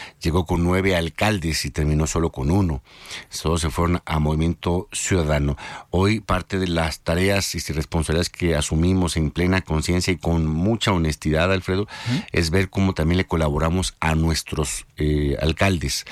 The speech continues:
Speaker 2: Ok.
Speaker 1: a los municipios que gobierna Morena, para que también puedan ellos garantizar el derecho a la ciudad de todos los, eh, eh, los ciudadanos que, eh, eh, habitan en esas localidades.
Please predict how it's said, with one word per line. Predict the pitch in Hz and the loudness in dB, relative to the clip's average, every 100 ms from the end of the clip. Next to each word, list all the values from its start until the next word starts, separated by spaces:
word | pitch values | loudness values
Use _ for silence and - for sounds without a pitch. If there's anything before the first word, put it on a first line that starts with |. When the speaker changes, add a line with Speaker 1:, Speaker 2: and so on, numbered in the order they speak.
| 117 | -4
Speaker 2:
Ok. | 123 139 | -2 -2
Speaker 1:
a | - 80 | 0 0
los | 80 | 2
municipios | 85 87 101 95 101 | 2 2 0 -2 0
que | 85 | 0
gobierna | 71 73 87 92 98 95 90 | 0 0 2 2 2 0 0
Morena, | 87 80 92 98 104 | 0 2 2 2 0
para | - 82 | 0 -2
que | - | -2
también | 78 80 82 87 | -2 0 0 0
puedan | 95 90 | 0 2
ellos | 90 92 | 2 0
garantizar | 90 78 76 73 71 87 | 0 0 0 0 0 0
el | 92 | 2
derecho | 78 82 - | 0 0 -2
a | 85 | -2
la | 78 | -2
ciudad | - 76 90 | -2 0 0
de | 82 | -2
todos | _ 90 90 | _ -2 0
los, | 90 - - | 0 -2 -6
eh, | 78 71 64 - | -4 -4 -4 -6
eh, | 69 69 | -6 -4
los | 76 | -2
ciudadanos | 80 78 87 | 0 0 -2
que, | - 87 | 0 0
eh, | 80 - | 0 -4
eh, | 73 73 71 - 69 67 65 64 - - | 0 0 0 -2 -2 -2 -2 -4 -6 0
habitan | 82 95 82 76 | 0 2 0 0
en | 76 | 0
esas | 80 85 - - - - - - | 0 -2 -4 -8 -10 -8 -8 -4
localidades. | 76 78 78 78 76 73 71 - | 0 2 2 0 2 2 0 -2